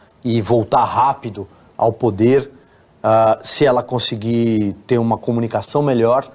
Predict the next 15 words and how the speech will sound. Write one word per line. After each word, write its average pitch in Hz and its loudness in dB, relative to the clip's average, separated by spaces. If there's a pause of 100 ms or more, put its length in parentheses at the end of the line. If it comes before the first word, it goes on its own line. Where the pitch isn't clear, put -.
(240)
E 120 -8
pra 170 0
se - -6
comunicar 120 -2
melhor, 117 2
precisa 120 -2 (400)
estar 120 0 (280)
bem 127 2
formada, 104 0 (300)
precisa - -6
estar 120 -2
bem 123 -2 (200)
informada 151 2
e 135 -8 (120)
formada. 113 0